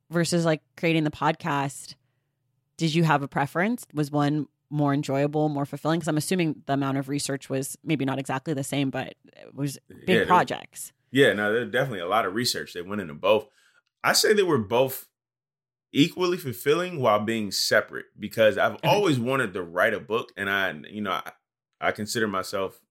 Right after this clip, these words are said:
Speaker 2: a professional writer at this point, but I had never written a book, so I knew that was
Speaker 1: Right.
Speaker 2: gonna,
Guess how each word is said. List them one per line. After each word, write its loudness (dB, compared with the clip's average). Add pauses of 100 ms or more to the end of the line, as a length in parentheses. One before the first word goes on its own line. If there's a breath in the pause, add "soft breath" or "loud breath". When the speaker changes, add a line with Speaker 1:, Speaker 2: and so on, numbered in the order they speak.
Speaker 2:
a -4
professional -8
writer 4
at -8
this -8
point, -10
but 2
I 2
had -2
never -2
written -4
a -12
book, -2
so 0
I 4
knew -2
that 4
was 0
Speaker 1:
Right. -2
Speaker 2:
gonna, -10